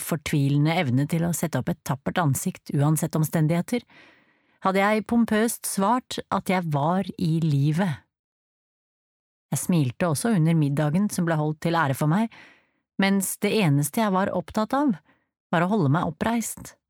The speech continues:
og deretter sitte pent på stolen, ikke plutselig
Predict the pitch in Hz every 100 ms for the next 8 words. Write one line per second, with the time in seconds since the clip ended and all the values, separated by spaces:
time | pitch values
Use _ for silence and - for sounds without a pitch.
0 | 180 165 165 196 185 - 208 175 156 151
1 | 143 - 180 175 151 220 233 _ _ _
2 | _ - 180 - 165 160 - 220 - -
3 | 180 156